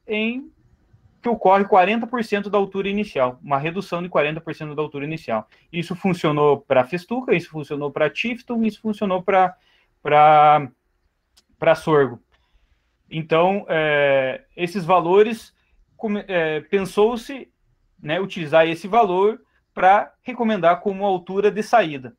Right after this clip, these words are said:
Então, a gente tem a altura de entrada com a máxima taxa de ingestão e a,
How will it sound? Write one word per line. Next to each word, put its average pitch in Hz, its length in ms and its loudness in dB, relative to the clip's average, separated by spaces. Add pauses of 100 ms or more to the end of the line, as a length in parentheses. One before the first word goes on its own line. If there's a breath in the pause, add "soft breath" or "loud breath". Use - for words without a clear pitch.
Então, 165 200 -6
a 151 60 -2
gente 151 220 -12
tem 139 200 -6
a - 20 -2
altura 135 500 -4 (520)
de 147 80 -4
entrada 135 420 2
com 139 180 -4
a 139 60 2
máxima 151 400 2
taxa 147 220 0
de 175 80 -6
ingestão 196 400 -2
e 240 80 -6
a, 226 80 0